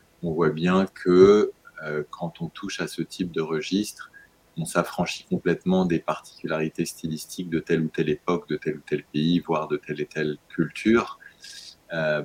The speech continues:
pour transcender en quelque sorte, euh, la forme et la manière, euh, de tel ou tel, euh, style musical typé, et pour accéder donc à quelque chose qui, euh,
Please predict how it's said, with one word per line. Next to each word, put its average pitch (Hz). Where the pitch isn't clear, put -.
pour -
transcender 95
en 82
quelque 80
sorte, -
euh, 71
la -
forme 90
et 76
la 73
manière, 85
euh, 73
de 71
tel 78
ou 76
tel, 80
euh, 69
style -
musical 80
typé, -
et -
pour 110
accéder 92
donc 92
à 73
quelque 73
chose 90
qui, 78
euh, 71